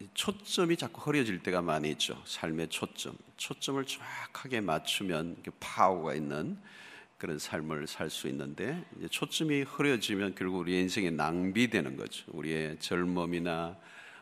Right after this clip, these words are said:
우리 삶의 에너지, 가지고 있는 자원들이 이렇게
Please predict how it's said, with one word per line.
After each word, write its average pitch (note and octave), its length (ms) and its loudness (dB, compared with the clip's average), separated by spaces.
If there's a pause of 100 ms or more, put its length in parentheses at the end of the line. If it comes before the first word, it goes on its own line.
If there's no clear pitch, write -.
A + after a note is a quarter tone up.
(120)
우리 D2+ 160 -4
삶의 E2+ 560 0
에너지, F2+ 500 0
가지고 F#2+ 320 0
있는 F2 200 2
자원들이 F#2 840 0 (540)
이렇게 - 220 -12